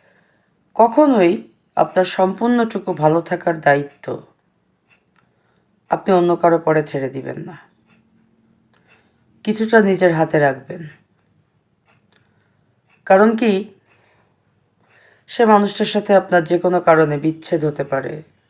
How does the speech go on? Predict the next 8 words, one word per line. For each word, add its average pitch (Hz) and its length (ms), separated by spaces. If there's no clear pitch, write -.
মৃত্যু 202 520
হতে 160 260
পারে, 143 440
সম্পর্কের 185 680
টানাপোড়েন 185 640
হতে 151 260
পারে। 156 360
আর 165 120